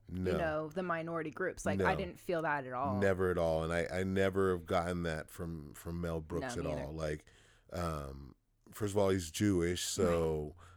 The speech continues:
Speaker 1: Right.
Speaker 2: um, I mean, not that that doesn't mean that a Jewish person couldn't be a racist, but his jokes do, have never come off like that to me. And even in this movie that was full of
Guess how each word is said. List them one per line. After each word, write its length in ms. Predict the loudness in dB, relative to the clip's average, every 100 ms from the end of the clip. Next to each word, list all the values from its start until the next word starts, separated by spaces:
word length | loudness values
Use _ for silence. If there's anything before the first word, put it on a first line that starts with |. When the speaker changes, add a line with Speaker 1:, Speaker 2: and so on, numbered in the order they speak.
| -12
Speaker 1:
Right. 80 | -4 -2 -2
Speaker 2:
um, 140 | -4 -4
I 60 | 0
mean, 160 | 2
not 220 | 2 2
that 120 | 0 0
that 160 | 2
doesn't 320 | 2 0 -2
mean 220 | -2 -2 -2
that 160 | -4
a 20 |
Jewish 300 | -4 -4 -4
person 300 | -4 -6 -6
couldn't 240 | -6 -8 -4
be 100 | -2
a 40 |
racist, 540 | -2 -2 -2 -6 -8 -8
but 280 | -4 -4 -6 -12 -20 -20 -20 _
his 300 | 0 0 0
jokes 520 | 2 4 4 2 -8 -2
do, 260 | 2 2 0 -16 -16 -10
have 160 | -8
never 340 | -2 0 2 0
come 240 | -2 -6
off 280 | -4 -6 -8
like 220 | -10 -8
that 200 | -10 -10
to 120 | -12 -14
me. 240 | -14 -16 -20 -8
And 200 | -4 -2
even 260 | 0 0 0
in 140 | 0
this 180 | -2 -4
movie 300 | -4 -4 -4
that 180 | -6 -6
was 160 | -10
full 420 | -10 -6 -2 -2
of 420 | -2 -4 -8 -16